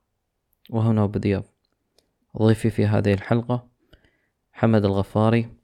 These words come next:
وحديثنا اليوم إن شاء الله بيكون عن الفلسفة النفعية. حلقة خفيفة وبسيطة بإذن الله، نتكلم فيها على عدة محاور، ونقول بسم الله.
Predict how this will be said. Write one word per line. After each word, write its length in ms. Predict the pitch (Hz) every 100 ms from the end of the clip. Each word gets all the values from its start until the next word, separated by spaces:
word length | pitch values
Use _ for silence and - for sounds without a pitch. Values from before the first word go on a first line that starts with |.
| _ _ _ _ _ _ _ _
وحديثنا 520 | - - 120 135 131 120
اليوم 280 | 117 120
إن 60 | 110
شاء 180 | 107 110
الله 140 | 107
بيكون 520 | 101 101 - 113 110
عن 420 | 98 104 104 101 98 - _ _ _ _ _ 131
الفلسفة 520 | 117 117 101 104 -
النفعية. 520 | 104 104 110 110 131 139 _ _ _ - _ _ _ _ _ _ _ _ _ _
حلقة 360 | - 127 143
خفيفة 520 | 127 120 - 117 -
وبسيطة 540 | 104 104 101 113 107 101
بإذن 280 | 104 101 98
الله، 300 | 98 110 131 - _ _ - - _ _ _ _ _ -
نتكلم 440 | 123 - 120 117
فيها 340 | 113 113 107
على 180 | 98 101
عدة 280 | 101 98 101 -
محاور، 540 | 107 - 107 113 120 - _ _ _ _ _ _ _ _ _ _ _
ونقول 340 | 135 117 113 107
بسم 280 | 101 -
الله. 160 | 101 -